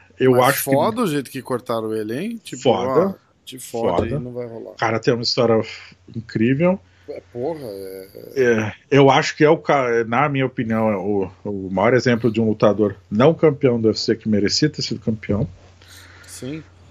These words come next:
Speaker 2: E ele foi cortado, tipo, número cinco do ranking, né, cara?
Speaker 1: É. Sendo
Speaker 2: Os
Speaker 1: que a
Speaker 2: cara
Speaker 1: última luta dele foi pelo cinturão.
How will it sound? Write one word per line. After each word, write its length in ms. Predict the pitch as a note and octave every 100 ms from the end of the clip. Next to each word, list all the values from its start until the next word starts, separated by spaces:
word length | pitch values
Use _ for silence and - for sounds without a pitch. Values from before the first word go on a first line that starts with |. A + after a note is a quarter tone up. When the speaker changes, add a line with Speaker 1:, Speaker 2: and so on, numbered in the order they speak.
| -
Speaker 2:
E 160 | D3+ C#3+
ele 120 | D#3
foi 220 | F3+ G#3
cortado, 720 | G#3 A#3+ B3 - D3 B2+ C3 F3+
tipo, 260 | G#3 G3+
número 280 | E3 D3 E3+
cinco 340 | E3+ C#3+ C#3+
do 80 | F#3
ranking, 420 | B3 D3+ F#3+ G3
né, 120 | F3 A3
cara? 260 | - - - _ -
Speaker 1:
É. 200 | G2 F#2 - _ _ _ _ - -
Sendo 200 | - A2+
Speaker 2:
Os 40 | -
Speaker 1:
que 60 | B2+
a 20 |
Speaker 2:
cara 40 | A#2+
Speaker 1:
última 280 | C3 D#3 C#3+
luta 300 | C3+ C3+ A#2+
dele 180 | B2
foi 260 | C3 - C#3+
pelo 200 | C#3 E3+
cinturão. 480 | - F3+ G#3 C3